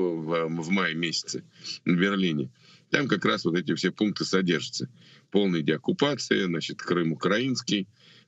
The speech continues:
э, передача всех территорий, которые были захвачены после четырнадцатого года и так далее и тому подобное. То есть вот надо понимать, что войну можно закончить, э, поражением путинского режима в России. Если путинский режим в России терпит поражение и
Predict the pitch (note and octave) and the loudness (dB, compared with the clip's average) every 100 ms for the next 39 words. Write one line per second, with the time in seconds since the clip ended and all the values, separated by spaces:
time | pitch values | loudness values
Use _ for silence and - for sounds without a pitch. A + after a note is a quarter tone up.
0 | _ E2+ E2+ E2 F2 F#2 F#2 F2 - D#2 | _ 0 2 2 2 2 2 0 -2 -2
1 | E2+ D2+ E2+ E2+ F#2 E2+ D#2 D#2 D#2+ D#2 | -2 0 0 0 0 0 -2 0 0 2
2 | D#2+ E2 D#2+ F#2+ - D2+ D2 D#2 D2 - | 0 0 0 0 0 -2 -2 -2 -4 -6
3 | - D#2 D#2 - F#2+ A2 D3+ E3+ G#2+ - | -2 0 -2 0 0 2 2 2 -2 -6
4 | - - - - F2 G2+ G2+ G#2 G#2 B2 | -20 -18 -18 -4 0 0 2 2 2 0
5 | G2 G2 G2 F#2+ D#2+ D2 - F2+ - _ | 2 2 4 2 2 0 0 -2 -2 _
6 | - - A2 C3+ A#2 B2+ C#3 G#2+ - A2 | -20 -2 2 2 2 2 2 0 0 0
7 | G#2 E2 G2+ A2 C#3 E3+ B2+ A2 G#2 F#2 | 0 0 0 2 2 2 0 0 0 0
8 | G2+ C3+ C#3 A#2+ A2+ - _ _ - _ | 0 0 0 0 -2 -4 _ _ -20 _
9 | G2 G2+ G2 A#2+ A#2 A#2 B2+ A2+ G2 G#2+ | 0 2 2 2 2 2 0 0 0 -2
10 | G2 F#2+ - G2+ G#2 F2+ D#2 C#2+ E2 F#2 | 0 -2 0 0 0 0 0 2 2 0
11 | - - B2 - _ _ _ _ _ - | -2 -4 -6 -10 _ _ _ _ _ -20
12 | _ G#2+ F#2+ A2+ F#2+ A#2+ A2 G2+ - A2+ | _ 0 2 0 2 2 2 0 2 2
13 | G#2 G2+ F#2+ G#2 F#2+ F2 G2+ F2 F2 D#2+ | 2 2 2 0 0 0 0 0 -2 0
14 | F#2+ G2 F#2 D#2+ D2+ - F2 E2 | 0 2 0 0 -2 0 0 0